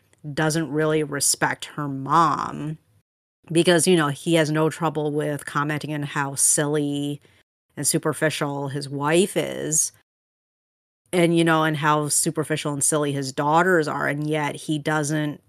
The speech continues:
really do a lot to be a parent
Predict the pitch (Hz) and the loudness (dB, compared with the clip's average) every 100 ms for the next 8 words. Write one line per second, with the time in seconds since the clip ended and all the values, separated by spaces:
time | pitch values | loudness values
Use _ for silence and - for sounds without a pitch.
0 | - 147 151 147 147 143 143 147 _ _ | -6 -2 -2 0 -2 -4 -8 -16 _ _
1 | - 151 151 139 143 139 135 127 135 143 | -2 0 0 -2 -4 -4 -6 0 2 2
2 | - - - _ - 160 151 143 143 147 | 0 -8 -8 _ -8 -4 -2 -2 -4 -8
3 | _ _ 151 147 - - - 139 135 139 | _ _ -4 -4 -6 -16 -10 -4 0 2
4 | 147 160 - - | 2 2 -4 -6